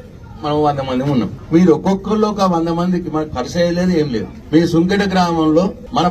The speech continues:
పార్టీ గ్రూపులు కా-, పర-, పార్టీ గ్రూపులకు పంపి, పార్టీ గ్రూపులు కాకుండా వేరే గ్రూపులు ఉంటాయి, రైతుల గ్రూప్ ఉంటాయి, విలేజ్ గ్రూప్, ఇట్లా వేరే గ్రూపులు ఉంటాయి. అవి ఇట్లా పంపియండి దయచేసి.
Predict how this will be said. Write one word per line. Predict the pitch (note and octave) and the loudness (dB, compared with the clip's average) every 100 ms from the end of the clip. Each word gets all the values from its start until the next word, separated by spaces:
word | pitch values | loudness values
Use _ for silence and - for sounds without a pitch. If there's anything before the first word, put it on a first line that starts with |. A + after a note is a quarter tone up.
| D#3 | 2
పార్టీ | E3+ F#3 G3+ | 2 2 0
గ్రూపులు | G3 G3 G3 F#3+ | 0 0 0 0
కా-, | F#3 - - | 0 -2 -6
పర-, | C#3 D#3+ D3+ | -4 -4 -2
పార్టీ | D#3 F#3 | -2 0
గ్రూపులకు | F#3+ F#3+ F#3 | -2 0 0
పంపి, | F3+ - - - - - - - - | 0 2 -2 -4 -12 -16 -18 -14 -2
పార్టీ | C3+ F3 G3+ | 0 2 0
గ్రూపులు | F#3 F#3+ F#3+ D#3+ | 2 2 4 4
కాకుండా | D#3+ D#3 D#3+ E3 C#3 | 2 0 -2 -2 0
వేరే | E3+ G#3+ F#3 | 2 2 0
గ్రూపులు | F3+ B2+ G#2+ | -4 -4 -10
ఉంటాయి, | - - - - - A#2+ | -10 -16 -18 -16 -6 -2
రైతుల | D3+ D3+ C3 | 0 -2 -4
గ్రూప్ | B2+ A#2 G#2+ | -4 -6 -8
ఉంటాయి, | F#2+ F#2+ G2+ | -8 -8 -6
విలేజ్ | C3 D3+ D3+ B2 | 0 2 2 -4
గ్రూప్, | B2 | -12
ఇట్లా | - E3 E3 | -2 2 4
వేరే | G#3 G3 | 4 4
గ్రూపులు | E3+ G#2+ G2+ | 2 0 -6
ఉంటాయి. | E2 - - - - - - - - - - - | -6 -14 -18 -18 -18 -18 -18 -16 -16 -16 -12 -2
అవి | D3 E3+ | 2 2
ఇట్లా | E3 C3+ | 2 2
పంపియండి | B2 A2 A2 F#2 E2+ | 2 2 0 0 -2
దయచేసి. | F2 - - | -2 -4 -10